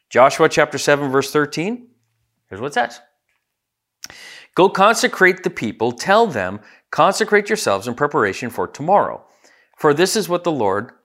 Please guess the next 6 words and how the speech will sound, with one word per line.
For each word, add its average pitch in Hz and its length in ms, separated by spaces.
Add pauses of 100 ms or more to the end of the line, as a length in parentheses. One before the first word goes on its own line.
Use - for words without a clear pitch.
(120)
the, 117 480
the 113 140
God 127 320
of 135 340
Israel 101 380
says. - 480